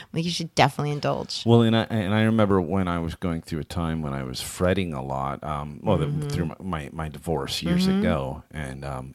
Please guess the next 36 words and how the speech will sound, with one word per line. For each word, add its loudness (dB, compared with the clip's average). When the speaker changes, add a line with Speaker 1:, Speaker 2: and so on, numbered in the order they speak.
Speaker 2:
everything -2
was -6
so -2
intense, -4
and -4
my, -6
my -8
brain -2
was -4
always -2
going, -2
and -4
I -4
just -6
yearned -2
for -4
a 0
time -4
when -4
I -6
could -12
just, -8
like, -4
Speaker 1:
Yep. 0
Speaker 2:
watch -2
some -2
T -6
V -2
and -4
just -12
unplug, -4
or, -4
or, 10
and -6
not 0
just -6